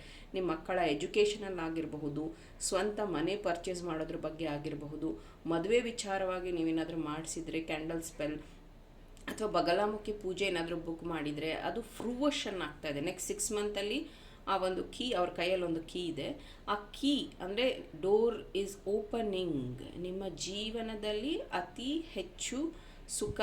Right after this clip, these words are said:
ಶಾಂತಿ ಸಿಗುವಂತಹ ಒಂದು ದಿನಗಳು ಬರ್ತಾ ಇದೆ ಅಂತ ಹೇಳ್ಬೋದು.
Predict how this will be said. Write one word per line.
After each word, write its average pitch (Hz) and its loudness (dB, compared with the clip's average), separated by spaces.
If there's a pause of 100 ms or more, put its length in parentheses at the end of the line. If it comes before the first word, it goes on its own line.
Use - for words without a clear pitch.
(160)
ಶಾಂತಿ 196 0
ಸಿಗುವಂತಹ 185 -2 (320)
ಒಂದು 160 0 (960)
ದಿನಗಳು 214 4
ಬರ್ತಾ 139 -4
ಇದೆ 120 -8
ಅಂತ 143 -6
ಹೇಳ್ಬೋದು. 135 -6